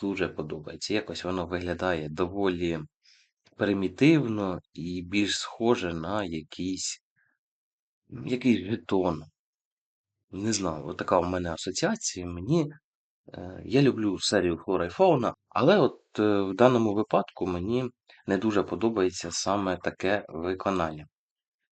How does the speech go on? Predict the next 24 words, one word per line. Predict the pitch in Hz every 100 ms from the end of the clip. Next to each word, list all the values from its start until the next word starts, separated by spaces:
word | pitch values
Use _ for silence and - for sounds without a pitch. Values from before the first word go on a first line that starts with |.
| _ -
Тому | 151 -
я | 120
віднесу | 95 92 90 - 151
її | 113 101 - -
до | 107 123 110 - _ _ _ _ _ _ _ _ _ _ _ _ _ -
середніх. | - 90 90 87 78 76 - _ _ _ _ _ _ _ _ _ _ _ _ -
Але, | 120 117 85 -
але | 101 98
якщо | 85 - 92
говорити | 90 92 87 85 73
за | 80 90 80 78
срібний | - 87 90 87 113 143 - - -
цикламен | - 143 143 143 131
Коський, | - 131 - - 110 - - - -
то, | 330
як | 262 156
на | 92
мене, | 92 143 180
він | 101 90 143 131
набагато | 98 92 101 - 80
вдаліший, | 78 104 143 135 - 107
набагато | 92 87 87 87 85 78
крутіший. | - 85 87 123 160 151 123 117 117 - - - -
І | 101 113 120 113 107 98